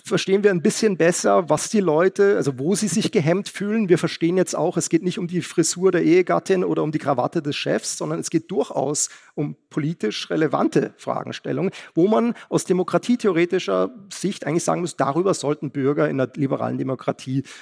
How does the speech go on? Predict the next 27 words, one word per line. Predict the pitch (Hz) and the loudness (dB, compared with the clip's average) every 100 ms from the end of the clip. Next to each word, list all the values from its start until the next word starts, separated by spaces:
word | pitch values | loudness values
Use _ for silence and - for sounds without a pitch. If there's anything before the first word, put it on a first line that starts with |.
| - | -12
eigentlich | - 123 156 - | -8 0 0 0
frei | - 110 135 127 131 _ | -4 -2 -2 -2 -8 _
sprechen | - - 117 127 | -8 -4 -2 -4
können. | - 110 104 - _ - - - - - - | -6 -8 -10 -14 _ -20 -20 -20 -20 -20 2
Die | 147 | 4
andere | 226 262 262 | 6 4 4
Frage, | - 175 175 185 | 4 2 4 2
die | 185 - 180 | 0 -2 0
man | 170 | 0
sich | 160 165 | 2 2
jetzt | 170 - | 0 0
stellen | 151 147 175 | 0 2 0
kann, | 165 170 | 0 -2
ist, | - 156 160 | -2 -4 0
na | 156 | 2
ja, | 156 | 4
wer | 147 - 165 147 107 127 214 277 160 - | 2 -4 -10 -12 2 4 6 2 -2 -8
sanktioniert | - 123 113 - 117 135 131 | -2 -2 -2 -6 -2 2 2
eigentlich? | 127 123 113 - - - - | 0 -4 -6 -8 -12 -16 -12
Also | - 143 127 | -8 -8 -6
wen | 135 151 185 | -2 0 0
haben | 180 | 0
denn | 180 | 0
die | 160 | 0
Leute | 139 131 160 - | -2 0 -2 -2
im | 156 131 | -4 -6
Kopf? | - - - - | -8 -10 -12 -18